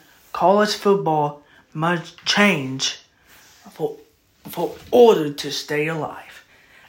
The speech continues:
At number ten, stomping the Super Conference. The main one stomping the, the Super Conference is,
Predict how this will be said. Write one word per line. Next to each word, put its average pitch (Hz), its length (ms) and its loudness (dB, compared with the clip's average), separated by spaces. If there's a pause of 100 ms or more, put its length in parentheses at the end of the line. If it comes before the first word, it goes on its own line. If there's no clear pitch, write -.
(160)
At 180 240 4
number 247 320 4
ten, 156 560 -6
stomping 262 800 2 (340)
the 208 140 -2
Super 196 380 0
Conference. - 920 -16 (480)
The - 80 -14
main 302 260 4
one 311 360 4 (500)
stomping 220 480 0
the, - 200 -10 (180)
the 170 80 -10
Super 196 320 -2
Conference 151 720 -8 (300)
is, 160 560 -4